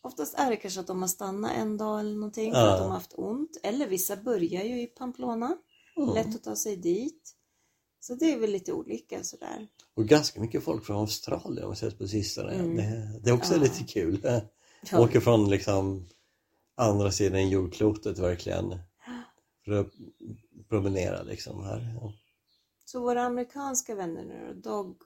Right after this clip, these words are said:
Speaker 1: Doug och Mark.
Speaker 2: Mm.
Speaker 1: Nu åker Doug hem i morgon.
Speaker 2: Ja.
Speaker 1: Så det var hans sista dag idag. Medans Mark fortsätter. Han ska gå hela vägen.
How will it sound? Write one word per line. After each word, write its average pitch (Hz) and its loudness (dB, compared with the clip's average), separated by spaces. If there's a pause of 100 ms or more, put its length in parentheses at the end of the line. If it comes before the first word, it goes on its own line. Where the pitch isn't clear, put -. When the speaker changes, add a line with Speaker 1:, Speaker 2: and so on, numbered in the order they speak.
(380)
Speaker 1:
Doug 208 -6
och 190 -6
Mark. 226 -4
Speaker 2:
Mm. 98 0 (440)
Speaker 1:
Nu 226 -6
åker 208 -8
Doug 180 -8 (380)
hem 190 -8 (120)
i 170 -6 (440)
morgon. 180 -6
Speaker 2:
Ja. 123 2
Speaker 1:
Så - -8
det 190 -6
var 190 -6
hans 185 -2
sista 190 -8
dag 220 -4
idag. 240 -4 (800)
Medans 214 -6
Mark 196 -8
fortsätter. 190 -10
Han 208 -8
ska - -6
gå 185 -8
hela 214 -6
vägen. 208 -6